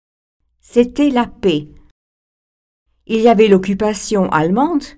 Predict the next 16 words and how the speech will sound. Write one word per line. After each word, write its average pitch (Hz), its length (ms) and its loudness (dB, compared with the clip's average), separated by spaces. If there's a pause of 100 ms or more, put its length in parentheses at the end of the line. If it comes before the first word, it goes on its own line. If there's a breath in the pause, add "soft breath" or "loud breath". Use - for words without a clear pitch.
(380)
mais 233 200 4
au 190 100 6
moins, 233 360 2 (480)
il 247 160 0
n'y 226 140 2
avait 202 180 0
plus 254 240 -6
de 240 80 -2
bombardements. 185 800 -4 (1040)
Il 202 160 2
n'y 226 80 2
avait 208 180 0
plus 277 240 2
de 233 100 0
danger 208 360 -4
visible. 160 580 -8